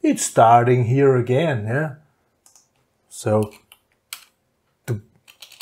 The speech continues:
to reach a little bit delay, I will use zero point one seconds delay,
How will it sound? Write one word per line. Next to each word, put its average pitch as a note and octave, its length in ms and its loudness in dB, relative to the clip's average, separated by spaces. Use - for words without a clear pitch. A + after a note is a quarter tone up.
to A#2 140 2
reach B2 600 -2
a A#2 120 0
little B2 360 6
bit C3+ 420 -2
delay, A2+ 640 0
I A#3 140 4
will D3+ 180 2
use A#2+ 540 0
zero B2 340 0
point A2 80 -10
one A2 220 -6
seconds B2 600 -4
delay, G#2+ 600 -2